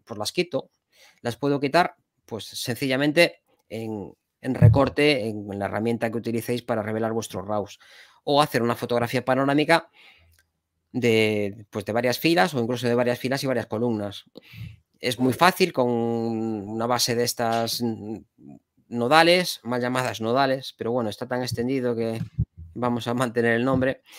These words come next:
y es muy fácil coser varias fotos.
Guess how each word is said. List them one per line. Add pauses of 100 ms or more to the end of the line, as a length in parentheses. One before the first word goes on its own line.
(380)
y
es
muy
fácil
coser
varias
fotos.